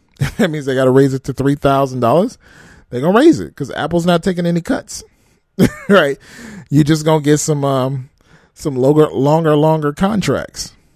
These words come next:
but they're not taking any cuts. So kinda think about that. You know, think about, you know, you're going to take, these companies are basically,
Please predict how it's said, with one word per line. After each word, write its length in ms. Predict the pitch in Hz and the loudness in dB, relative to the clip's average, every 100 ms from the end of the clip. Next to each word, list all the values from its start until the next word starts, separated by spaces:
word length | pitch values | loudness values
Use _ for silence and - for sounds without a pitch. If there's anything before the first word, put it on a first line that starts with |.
| _ _ | _ _
but 100 | 123 | -4
they're 100 | 135 | 0
not 180 | 170 170 | 0 0
taking 260 | 214 220 156 | 0 -2 -4
any 160 | 107 | -4
cuts. 460 | 95 202 - - - _ _ _ _ _ _ _ _ _ _ _ _ | -6 -6 -8 -18 -20 _ _ _ _ _ _ _ _ _ _ _ _
So 140 | - | -10
kinda 280 | 165 202 196 | 0 2 2
think 220 | 180 214 | 0 -2
about 280 | 196 127 107 | -2 -4 -4
that. 200 | 92 65 - _ _ _ | -6 -10 -12 _ _ _
You 120 | - | -10
know, 120 | 95 | -8
think 220 | 92 175 | -4 -4
about, 420 | 170 151 139 110 _ _ _ _ _ _ _ _ _ _ - | -2 0 0 -2 _ _ _ _ _ _ _ _ _ _ -12
you 100 | 127 | -8
know, 120 | 107 | -6
you're 240 | 92 135 | -4 -4
going 280 | 156 165 165 | -2 0 0
to 60 | 147 | -2
take, 360 | - 127 110 | -2 -2 -4
these 260 | 113 180 - _ - | -4 -6 -6 _ -6
companies 640 | 185 185 131 104 113 - - _ _ _ _ _ _ _ - | -4 -2 -4 -6 -8 -14 -20 _ _ _ _ _ _ _ -6
are 100 | 135 | -2
basically, 760 | 127 151 151 143 135 131 127 | 0 0 -2 -4 -2 -2 -6